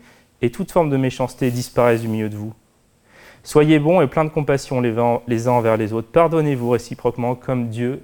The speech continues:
nous a pardonnés en Christ. Soyez donc les imitateurs de Dieu, puisque vous êtes ses enfants bien-aimés, et vivez dans l'amour en suivant l'exemple de Christ qui nous a aimés et qui s'est donné lui-même pour nous, comme une offrande et un sacrifice dont l'odeur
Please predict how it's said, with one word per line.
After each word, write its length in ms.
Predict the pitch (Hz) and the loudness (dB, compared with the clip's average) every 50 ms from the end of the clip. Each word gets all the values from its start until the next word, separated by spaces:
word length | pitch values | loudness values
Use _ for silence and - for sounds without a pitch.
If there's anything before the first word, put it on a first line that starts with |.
| - - | -12 -10
nous 200 | 113 110 107 117 | -8 -8 -6 -8
a 80 | 113 | -8
pardonnés 560 | 107 - 120 113 117 110 107 101 98 92 90 - _ _ _ _ _ - | -4 -2 -2 -2 0 -2 -4 -4 -6 -6 -10 -12 _ _ _ _ _ -6
en 80 | 107 | -6
Christ. 560 | 101 - - - - - - - - - - - - - - - - - - _ - - - - - - - _ - - - | -6 -6 -8 -14 -14 -14 -16 -18 -20 -20 -20 -20 -20 -20 -16 -16 -16 -16 -18 _ -20 -16 -12 -8 -8 -10 -10 _ -20 -20 -12
Soyez 260 | - - 143 147 156 | -2 4 6 6 8
donc 200 | 156 175 180 - | 8 6 4 4
les 160 | - 139 131 143 | 4 2 4 4
imitateurs 460 | 147 151 147 - 151 135 - 147 143 | 4 4 4 4 4 4 4 2 2
de 100 | 147 143 | 2 2
Dieu, 180 | 139 165 165 | 2 2 0
puisque 320 | 160 - 214 208 - - 202 | 2 2 -2 -2 0 2 2
vous 300 | 170 156 147 131 123 160 | 2 4 2 2 4 4
êtes 160 | 190 196 - | 2 2 0
ses 260 | - - 143 123 120 | -4 -6 -6 -4 -2
enfants 480 | 127 120 - - - 135 120 120 113 - - - | -2 -4 -4 -2 0 0 0 0 -2 -8 -14 -14
bien-aimés, 560 | - 104 107 110 110 110 107 104 107 110 110 - _ _ _ _ - - - - - - - | -6 -2 0 0 2 0 -2 -2 -4 -6 -8 -10 _ _ _ _ -20 -20 -20 -20 -12 -2 2
et 100 | 120 120 | 4 4
vivez 240 | 135 156 156 180 | 6 6 6 6
dans 140 | 165 160 147 | 6 6 8
l'amour 320 | 143 143 151 160 170 160 151 | 6 6 6 6 4 4 2
en 80 | 131 | 0
suivant 320 | - - - 160 151 170 165 | -2 -4 -6 -2 0 0 0
l'exemple 320 | 156 147 139 147 139 135 | 0 0 -2 -2 -2 -2
de 100 | 131 127 | -2 -4
Christ 380 | 127 - - 151 143 - - - | -4 -6 -8 -10 -10 -10 -10 -8
qui 120 | - 147 | -4 -2
nous 220 | 139 139 131 123 | -2 0 0 0
a 100 | 147 151 - | 0 0 0
aimés 400 | - 139 131 127 120 123 139 143 _ _ _ _ _ - - - | -2 -2 0 0 0 -2 -4 -6 _ _ _ _ _ -14 -6 -4
et 80 | 127 117 | -4 -4
qui 100 | - 135 | -2 -4
s'est 180 | - - 127 | -2 0 0
donné 320 | 117 113 131 147 156 170 175 | 0 2 4 4 4 4 2
lui-même 300 | 170 160 151 143 139 131 | 2 0 0 -2 -2 -2
pour 160 | - 131 123 | -2 -2 -2
nous, 160 | 113 110 110 - - - - - _ _ | -2 -4 -6 -8 -14 -20 -20 -20 _ _
comme 220 | - 147 151 165 165 | 2 4 4 4 4
une 120 | 160 151 | 2 2
offrande 420 | 143 131 - - 135 131 131 127 123 | 0 0 -2 0 0 0 2 2 0
et 40 | |
un 100 | 117 113 | 0 -2
sacrifice 580 | 110 - - 127 - - 123 - - 127 120 113 | -2 -2 -2 -2 -2 -4 -12 -12 -10 -8 -8 -4
dont 140 | 110 104 104 | -2 -2 0
l'odeur 560 | 107 117 113 107 117 120 120 127 123 120 - | 0 0 -2 0 2 2 2 2 0 -4 -10